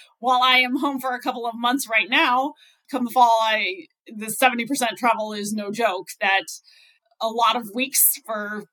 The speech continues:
ten, fifteen weeks in a row, I will be traveling. I won't be gone every day,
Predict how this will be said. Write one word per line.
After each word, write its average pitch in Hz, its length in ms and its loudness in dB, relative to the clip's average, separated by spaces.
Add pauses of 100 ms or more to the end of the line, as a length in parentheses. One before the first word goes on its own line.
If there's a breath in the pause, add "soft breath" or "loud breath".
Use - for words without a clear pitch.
(240)
ten, 226 260 0
fifteen 233 320 -6
weeks 214 220 -8
in 208 80 -10
a 202 40 -10
row, 233 220 4 (460)
I 214 180 0
will 214 220 -10
be 240 80 -6
traveling. 247 500 2 (460)
I 196 100 -12
won't 202 120 -16
be - 60 -20
gone 233 280 -4
every 339 220 0
day, 302 220 4